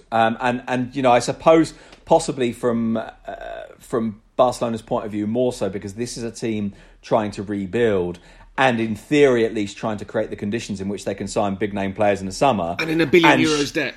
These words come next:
Speaker 2: <clears throat>
Speaker 1: And a bit, yes, yes, but, but short term trying to create the conditions to do that. So if you then go into the summer and you say, "Would you like to come to us? Oh, by the way, you're not playing in the Champions League," a lot of players are just gonna say no,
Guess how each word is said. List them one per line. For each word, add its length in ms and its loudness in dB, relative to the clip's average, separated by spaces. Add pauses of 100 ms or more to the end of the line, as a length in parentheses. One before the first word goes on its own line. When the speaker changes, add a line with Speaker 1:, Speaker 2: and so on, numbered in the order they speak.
(140)
Speaker 2:
<clears throat> 440 -4 (380)
Speaker 1:
And 160 4
a 40 0
bit, 100 -2
yes, 460 0
yes, 340 0
but, 500 4
but 400 4
short 320 4
term 200 2
trying 160 0
to 40 -4
create 180 0
the 40 -6
conditions 380 -6
to 80 -8
do 220 0
that. 220 0 (240)
So 180 2
if 120 4
you 220 2
then 320 4
go 240 10
into 260 6
the 80 -2
summer 300 2
and 80 0
you 60 -2
say, 180 0
"Would 160 0
you 60 2
like 160 6
to 40 -8
come 140 -2
to 100 0
us? 100 -2
Oh, 60 4
by 200 6
the 60 4
way, 120 6
you're 80 4
not 100 0
playing 160 -2
in 60 -2
the 40 -4
Champions 360 -2
League," 320 -8 (760)
a 80 0
lot 160 6
of 80 -4
players 240 4
are 40 -16
just 160 -12
gonna 120 -4
say 200 -2
no, 260 -4